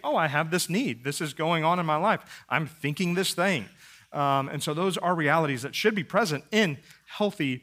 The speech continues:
relationships. But what we do is we, we take that and say the only alternative is those weren't getting met, and so now I'm gonna go pursue them. And we go from, uh, maybe not acknowledging our needs to making our needs the most important thing.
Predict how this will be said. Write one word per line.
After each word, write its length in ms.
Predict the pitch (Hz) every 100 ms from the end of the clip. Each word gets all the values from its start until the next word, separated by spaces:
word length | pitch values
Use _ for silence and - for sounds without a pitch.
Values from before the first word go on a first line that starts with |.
| - _
relationships. 640 | 147 143 160 156 - 127 -
But 160 | 165
what 160 | 170 196
we 100 | 156
do 260 | 135 208 180
is 120 | 143
we, 180 | 143 - - -
we 80 |
take 300 | 151 190 190
that 280 | 175 156 151
and 140 | 156 139
say 180 | 156
the 220 | 135 139 -
only 400 | 156 180 196 202
alternative 800 | 185 170 - 175 156 123 113 123 - - - -
is 160 | 143
those 220 | 147 143 123
weren't 280 | 160 185
getting 220 | 160 151 131
met, 320 | 123 123 - - _
and 100 | 135
so 140 | 156
now 260 | 139 139 147
I'm 100 | 139
gonna 120 | 139
go 140 | 131 135
pursue 400 | 135 - 139 127
them. 300 | 131 131 131 - _
And 260 | 143 131 135 -
we 160 | 147 127 _
go 180 | 151 156
from, 400 | 151 151 143 131 - - -
uh, 200 | 147 139
maybe 400 | 156 160 156 143 156
not 420 | 147 160 208 -
acknowledging 600 | 160 151 143 139 135 135
our 100 | 127
needs 460 | 127 123 120 - - - _
to 220 | - 143
making 320 | 139 151 156
our 80 | 143
needs 280 | 135 143 117
the 100 | 135
most 360 | 127 135 131 143
important 480 | 117 131 120 110
thing. 180 | - 92